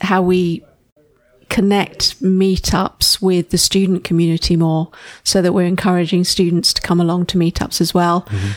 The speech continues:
Speaker 1: because it's great learning for them, but it's also a great opportunity for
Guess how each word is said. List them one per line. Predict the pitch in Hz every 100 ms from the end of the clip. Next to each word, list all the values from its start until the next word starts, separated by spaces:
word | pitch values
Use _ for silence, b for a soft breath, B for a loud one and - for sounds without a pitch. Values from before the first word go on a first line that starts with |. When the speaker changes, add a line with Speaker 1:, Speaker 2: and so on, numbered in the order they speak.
| -
Speaker 1:
because | - 190 180
it's | 165 - - - -
great | 214 202 190
learning | 190 185 185
for | -
them, | 190 180 175
but | 170
it's | 180 -
also | 190 196 175 170
a | 170
great | 196 180 -
opportunity | 185 170 - 180 175 - 180
for | - 180 175 180